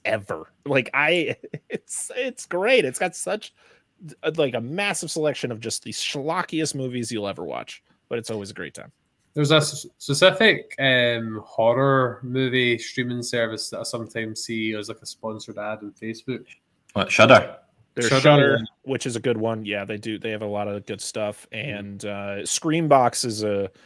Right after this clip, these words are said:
Speaker 1: is a newer one, but I don't think you guys have it yet because I know I follow a pod, or I, I listen to a podcast who has a co-host who is from the U K, and they, and he talks about how he's waiting. So,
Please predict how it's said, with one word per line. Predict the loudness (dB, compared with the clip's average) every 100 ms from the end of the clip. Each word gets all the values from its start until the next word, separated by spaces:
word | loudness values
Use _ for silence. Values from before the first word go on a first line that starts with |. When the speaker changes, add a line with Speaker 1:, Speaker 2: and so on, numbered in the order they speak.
| _ _
Speaker 1:
is | -4 -4
a |
newer | -2 -2 -2 -2
one, | -4 -2
but | -2
I | -4 -6
don't | 0 0 0
think | -8 -10 -6
you | -2
guys | -2 0
have | -2 -2
it | -4
yet | -2 -2
because | -4 -8
I | -6
know | -6 -6 -4 -6 -8 _ _ -6
I | 0
follow | 6 8 8 6
a |
pod, | 4 2 2 0
or | -2
I, | 0 -2 -6
I | -4
listen | -2 0 0
to |
a | 2
podcast | 2 2 0 0 0
who |
has | 0 0
a | 0
co-host | 0 0 2 0 0
who | -6 -8 -8 -8
is | -6
from | -6 -6
the |
U | -8
K, | -4 -2 -2 -4
and | -6 -6
they, | -6 -6 _ _
and | -12 -10
he | -6
talks | -6 -6
about | -6 -6
how | -6 -6 -10
he's | -12 -4
waiting. | -2 -2 -4 -8
So, | -10 -10